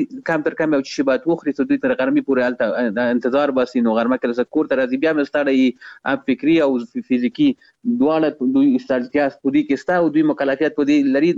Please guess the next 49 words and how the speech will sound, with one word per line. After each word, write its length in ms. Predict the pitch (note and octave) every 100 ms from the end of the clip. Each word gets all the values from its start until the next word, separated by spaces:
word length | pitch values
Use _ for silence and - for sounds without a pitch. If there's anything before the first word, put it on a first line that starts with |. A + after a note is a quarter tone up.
| D#3+
مور 100 | C#3
او 80 | C3
پلار 160 | C3+ C3
چې 180 | B2+ B2+
بیچارهګانو 440 | C3 B2+ B2+ C#3
ته 80 | A#2+
یو 80 | A2+
څه 60 |
شی 120 | C3 B2 - - - -
پیدا 240 | C3 D#3
کړي. 160 | D3 C3+ D#3+
دا 80 | F3
ډېر 120 | G#3+ G3+ - D3 D#3+
بد 160 | F#3+ D3+ D3
دی 100 | C3+
متاسفانه. 520 | B2 B2+ A#2+ B2+ B2+ B2+
پیغمبر 200 | D#3+ F#3+
صلی 80 | G3
الله 80 |
علیه 40 | F3+
وسلم 80 | F3
فرمایي 340 | F#3 G3 F#3
چې 500 | F3 E3+ - - - _ G3
فقر 240 | F#3+ F#3
ډېر 200 | E3 F3 D#3+ E3
بد 120 | E3
شی 160 | E3+ D#3
دی، 80 | D3+ D3
فقر 260 | D3 D3+ C3+
د 100 | B2+ D3
فقر 220 | C#3+ C#3+
نه 120 | C3+ B2
د 100 | A2+ -
کفر 200 | D#3 C#3 B2+
بوی 120 | B2+ A#2
راځي. 240 | A2 A#2 A2+
نو 80 | A2+
دغه 200 | F3+ F3 E3+
ډېر 380 | G3 F3+ - C#3+
واقعي 240 | C#3 F#3+ F3+
مسلمان 360 | E3 D#3 D#3 D3+
هیڅ 260 | D#3+ -
کله 100 | D#3 D3
نه 40 | C#3
غواړي 180 | C3+ B2+
چې 60 | B2+
د 140 | B2 C3
دوی 100 | C3
ټولنه 300 | B2+ B2 C3+